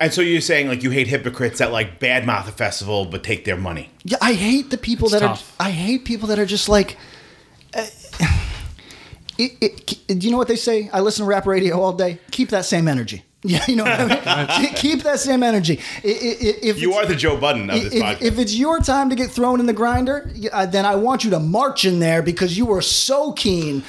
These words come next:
Speaker 2: on fucking pushing people
Speaker 3: Well,
Speaker 2: in
Speaker 3: and
Speaker 2: that
Speaker 3: I mean,
Speaker 2: grinder.
Speaker 3: I think that's where Emily put herself, is that she felt like she was marching people into the grinder. She went in, but what I'm saying is nobody should have been marching the grinder, uh, for the shit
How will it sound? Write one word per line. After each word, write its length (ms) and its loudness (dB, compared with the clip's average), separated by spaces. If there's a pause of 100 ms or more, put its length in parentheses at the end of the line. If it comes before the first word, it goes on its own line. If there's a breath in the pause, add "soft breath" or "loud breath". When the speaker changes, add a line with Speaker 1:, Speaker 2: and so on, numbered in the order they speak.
(140 loud breath)
Speaker 2:
on 140 0
fucking 460 0
pushing 340 -2
people 220 0
Speaker 3:
Well, 160 2
Speaker 2:
in 60 2
Speaker 3:
and 120 2
Speaker 2:
that 40 2
Speaker 3:
I 40 2
mean, 80 2
Speaker 2:
grinder. 160 -4
Speaker 3:
I 60 2
think 360 0
that's 320 0
where 500 0
Emily 300 0
put 180 -2
herself, 680 -8
is 140 -2
that 120 0
she 220 0
felt 240 0
like 100 2
she 180 0
was 140 0
marching 320 0
people 240 2
into 160 0
the 80 2
grinder. 540 2 (280 loud breath)
She 240 2
went 200 2
in, 240 0 (220 loud breath)
but 100 -2
what 160 0
I'm 160 2
saying 340 2
is 300 0 (240 loud breath)
nobody 400 2
should 140 0
have 60 0
been 140 2
marching 400 -2
the 80 -2
grinder, 560 -2 (300 loud breath)
uh, 580 0 (140)
for 400 2
the 160 -2
shit 520 0